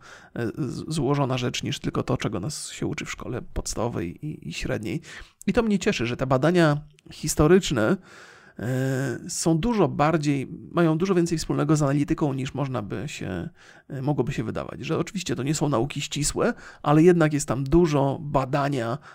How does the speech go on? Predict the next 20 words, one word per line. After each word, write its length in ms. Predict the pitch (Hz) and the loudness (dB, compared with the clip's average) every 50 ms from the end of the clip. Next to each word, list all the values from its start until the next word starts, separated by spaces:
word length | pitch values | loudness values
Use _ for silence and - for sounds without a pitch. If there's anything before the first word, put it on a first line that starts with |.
| - - | -16 -10
rzeczy, 400 | - 143 156 147 135 - - - | -4 0 2 2 2 2 -2 -4
które 260 | - - 123 113 117 | -4 -4 -6 -4 -2
można 260 | 120 139 131 123 113 | -2 -2 -2 -4 -4
potwierdzić, 760 | - - - - - 127 107 101 - - - - - - - | -6 -8 -8 -6 -4 -4 -4 -4 -6 -12 -20 -20 -20 -20 -20
nie? 220 | - - - - - - _ - - - - - | -16 -14 -12 -12 -14 -14 _ -20 -20 -20 -18 -10
A 100 | - 147 | -6 -2
nie 140 | 143 131 127 | -2 0 -2
takiego 380 | 123 120 120 - 110 123 131 - | -2 -4 -6 -6 -6 -6 -6 -6
tylko, 320 | - - 98 - - 71 | -6 -8 -8 -8 -8 -8
że 160 | - 73 87 | -8 -8 -6
a, 280 | - - 277 262 226 220 | -4 -4 -2 -2 -2 -2
tam, 300 | 170 - 147 117 117 131 - - - - - - - - - - _ _ - | -2 -2 -2 -2 -4 -6 -10 -12 -20 -20 -20 -20 -20 -20 -20 -20 _ _ -14
e, 40 | - - 50 - - - - - - | -14 -12 -12 -14 -14 -14 -16 -16 -16
wygraliśmy 640 | - - - - 156 151 165 147 175 202 - 180 160 | -16 -8 -4 0 2 4 6 6 4 4 4 4 6
wojnę, 380 | 139 143 170 190 202 180 180 170 | 8 8 8 8 10 10 10 8
bo 140 | 151 151 - | 8 6 2
i 120 | - 165 | 2 2
tamci 320 | - 170 160 165 151 - | 4 4 4 4 2 0
byli 260 | 135 151 139 143 143 135 | 0 2 2 2 2 2
źli. 380 | 143 135 123 113 107 - _ | 0 0 -2 -4 -6 -8 _